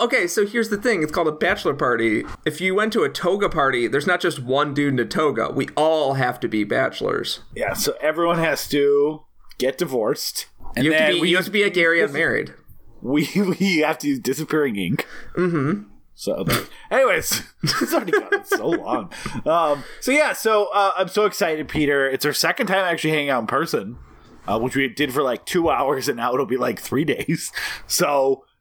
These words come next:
Speaker 2: sort of changing the dynamic. Like, no easy exit. We're all trapped in a cabin in the woods.
Speaker 1: We better like each other.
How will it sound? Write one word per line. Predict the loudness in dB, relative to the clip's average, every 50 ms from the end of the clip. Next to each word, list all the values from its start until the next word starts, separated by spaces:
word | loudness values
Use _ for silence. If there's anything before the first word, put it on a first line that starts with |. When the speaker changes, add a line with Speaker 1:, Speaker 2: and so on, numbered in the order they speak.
| _ _ _ -6
Speaker 2:
sort | 0 2 2 2 2
of | 0 -2
changing | -2 0 0 2 0 2 2 0 0
the | 0
dynamic. | 0 2 0 0 0 -2 -6 -6 -2 0 0 0 -2 -4 -14 -18 _ _ _ _ _ _ _ _ -2
Like, | -2 -2 -2 -2 -12 _ _ -10
no | -4 0 2 2 2 4
easy | 2 0 0 0 0 0
exit. | 0 0 -2 0 0 0 0 0
We're | 0 0 2
all | 2 2 2
trapped | 0 0 0 0 0 0 -2
in | -2 -2
a | -2
cabin | -4 -2 -2 -2 -2 -2 -2 -4
in | -2 -4
the | -2 0 0
woods. | 0 0 0 0 0 0 0 0 0 0
Speaker 1:
We | 0 0 0
better | 2 0 2 2 2 2
like | 2 0 0 0 -2
each | -4 -2
other. | 0 0 0 0 -2 -4 -8 _